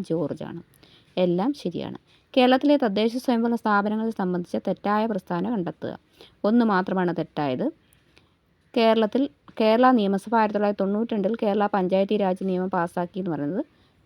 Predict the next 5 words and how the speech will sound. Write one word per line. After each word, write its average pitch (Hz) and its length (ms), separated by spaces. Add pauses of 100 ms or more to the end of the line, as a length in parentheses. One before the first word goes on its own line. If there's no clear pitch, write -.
(340)
തെറ്റാണ്. 165 420 (260)
കേരളത്തിൽ 240 380
തൊള്ളായിരത്തി 226 480
നാൽപത്തിയൊന്ന് 226 560
ഗ്രാമപഞ്ചായത്തുകളും 175 880